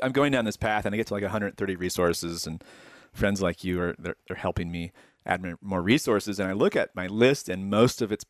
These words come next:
post nineteen sixty. And I think, "You know, I've got a few things on my radar prior to this, but I actually don't know much about the history of Christian missionary engagement of Utah and the Mormon people.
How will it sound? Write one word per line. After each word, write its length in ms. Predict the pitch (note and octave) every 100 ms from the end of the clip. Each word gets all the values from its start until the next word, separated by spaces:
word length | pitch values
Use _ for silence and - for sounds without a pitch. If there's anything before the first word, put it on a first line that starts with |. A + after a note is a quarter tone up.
| -
post 460 | - G#2 G2+ - _ G2+
nineteen 580 | F2+ F#2 - F#2+ F2 -
sixty. 560 | - - - - - _ _ _ -
And 120 | G2+
I 40 |
think, 300 | F#2+ F#2+ F2+
"You 60 | C3
know, 340 | B2+ A2+ A#2 - -
I've 160 | A#2
got 160 | - -
a 60 | -
few 420 | - - C3 D#3
things 280 | D#3 D#3 D3+
on 120 | C#3+
my 100 | C#3
radar 640 | B2+ A#2+ A#2 A2+ A2 G#2+ - - _
prior 280 | - G#2 G#2
to 100 | -
this, 460 | G#2 G#2 - - - _ _ _ _ _ _
but 120 | - C3+
I 20 |
actually 240 | - - A2 -
don't 240 | A2+ A#2+
know 240 | A#2 A2+ G#2
much 460 | F#2+ G2 G2 -
about 240 | F#2 F2+ D#2+
the 80 | -
history 480 | A#2 A#2 - F2+
of 160 | D#2+ -
Christian 640 | - G#2+ - - F#2 F2+ - _ _ _ F2+
missionary 540 | G2 G#2 - G2 F#2
engagement 500 | F#2 F2+ F#2+ - F2
of 320 | F2 E2 D#2+ F2
Utah 400 | F#2+ - F2 -
and 220 | F#2 F2
the 60 | D#2+
Mormon 260 | E2 E2+
people. 420 | - F2+ - D2